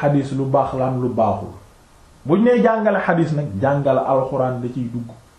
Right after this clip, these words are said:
jàngale yooyu yépp da ciy dugg. Loolu dafa am wuute ci boroom xam-xam yi rahmatullah alayhim. Moom la imaam As-Suyuti rahimahullah di wax ci Alfiya bi, naan wa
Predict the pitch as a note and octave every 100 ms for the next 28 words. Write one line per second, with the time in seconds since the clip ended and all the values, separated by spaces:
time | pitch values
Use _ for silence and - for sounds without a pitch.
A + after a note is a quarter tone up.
0 | - G#2+ B2+ B2+ A#2+ A#2+ A2+ A2 G#2+ G#2
1 | G#2 G2 F2 - - - - _ - -
2 | - _ - - _ _ - _ - B2+
3 | G#3 B3 A3+ A3+ G3+ G#3+ G#3 G#3 G#3+ G#3
4 | G#3+ G#3 F#3 F3+ F#3+ F3+ F3+ F3 F3 E3
5 | F3 E3+ E3 D#3+ D#3+ D#3 D#3 C#3+ D3 C#3+
6 | B2+ A2+ - - - - - - - -
7 | - - - - - - - - - -
8 | - C#3 A3 A3 G#3+ G#3 G3+ G3 F#3+ -
9 | G3+ F#3+ F#3+ F#3 F3+ F3 F3+ F3 F3 E3+
10 | F3 E3+ E3+ F3 F3+ E3+ F3 E3 E3+ E3
11 | D#3 G#3+ - - - - - - - -
12 | - - _ _ C3+ F3+ F#3 F#3